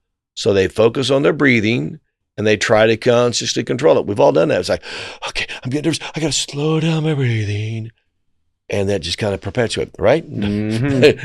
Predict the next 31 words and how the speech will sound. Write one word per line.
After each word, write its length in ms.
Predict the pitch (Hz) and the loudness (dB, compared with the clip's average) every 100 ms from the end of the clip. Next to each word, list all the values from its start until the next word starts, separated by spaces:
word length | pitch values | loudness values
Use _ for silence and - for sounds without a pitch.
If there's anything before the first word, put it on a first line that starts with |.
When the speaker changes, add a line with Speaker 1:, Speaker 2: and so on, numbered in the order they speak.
| - | -12
Speaker 1:
<laughs> 100 | - | -12
Speaker 2:
Experienced 560 | - - 131 110 117 131 | -8 -4 0 2 0 0
that 220 | 120 127 | 2 2
my 160 | 92 85 | 0 -2
whole 520 | 104 120 135 135 139 | 0 2 2 2 2
life. 260 | 123 67 - | 2 0 -4
Speaker 1:
We've 200 | 78 90 | -4 4
all 180 | 110 | 4
been 220 | 147 196 160 | 6 6 4
there. 260 | 71 55 - _ _ _ - | -2 -4 -16 _ _ _ -14
So 260 | - 147 - 151 | 2 4 6 8
ultimately, 480 | 202 240 175 160 | 10 10 8 4
they 180 | 139 135 | 6 4
try 180 | 127 139 | 6 4
to 100 | 131 | 4
take 240 | 123 127 | 0 0
in 120 | 120 104 | 0 0
too 160 | 139 | 2
much 220 | 120 110 - - | 4 2 -2 2
air 540 | 160 110 90 131 151 - _ _ | 6 6 4 0 -2 -12 _ _
in 80 | 107 | 6
order 220 | 123 135 | 6 8
to 100 | 117 | 4
feel 160 | - 127 | 4 4
their 120 | 120 | 4
chest 320 | - 131 110 | 4 2 2
expand 580 | 104 - - 147 151 135 | -2 -2 0 0 0 -2
for 180 | 151 156 | 2 0
a 60 | |
full 260 | 139 170 180 | 2 2 4
breath. 520 | 170 214 247 - - | 4 2 0 -4 -10